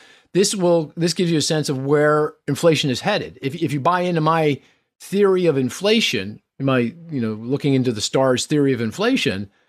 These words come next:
that says, okay, the Delta wave is now fading, i-, assuming the pandemic continues to fade,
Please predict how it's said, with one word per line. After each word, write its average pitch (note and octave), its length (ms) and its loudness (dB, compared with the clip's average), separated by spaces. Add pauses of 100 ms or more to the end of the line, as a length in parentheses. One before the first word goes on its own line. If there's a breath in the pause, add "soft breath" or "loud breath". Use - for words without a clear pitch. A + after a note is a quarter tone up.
(220)
that D#3 160 0
says, D#3 180 0
okay, F#3 260 0
the C#3 80 0
Delta F#3+ 320 0
wave E3 260 2
is C#3 240 -2
now C3+ 280 0
fading, B2 760 -2 (460)
i-, D3 240 0
assuming D3+ 420 0
the C3 60 0
pandemic C#3 540 0
continues A2+ 460 -2
to F#2 80 -12
fade, F#2 460 -8